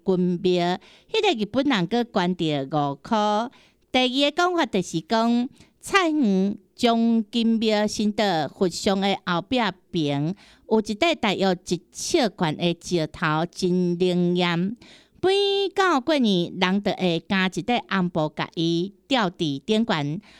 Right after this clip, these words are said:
互伊挂彩。有一届庄内底有一个查某人，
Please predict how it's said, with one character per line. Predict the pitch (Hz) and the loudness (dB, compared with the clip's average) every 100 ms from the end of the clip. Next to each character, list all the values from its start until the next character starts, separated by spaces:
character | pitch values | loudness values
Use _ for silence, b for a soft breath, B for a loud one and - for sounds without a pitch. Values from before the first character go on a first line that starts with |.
| B | B
互 | - 269 | 0 0
伊 | 262 320 302 | 2 0 0
挂 | 392 339 | 0 0
彩。 | - 320 262 170 - - | -2 -2 0 -2 -6 -2
有 | 214 | -2
一 | |
届 | 208 214 202 180 170 - b b | -2 -2 0 0 -2 -6 b b
庄 | - 415 427 | -2 0 0
内 | 254 | 0
底 | 294 | 0
有 | 262 | 0
一 | |
个 | 202 180 | 0 -2
查 | 185 202 190 | 0 -2 0
某 | 226 | 0
人， | 226 160 151 - | 0 -2 -4 -6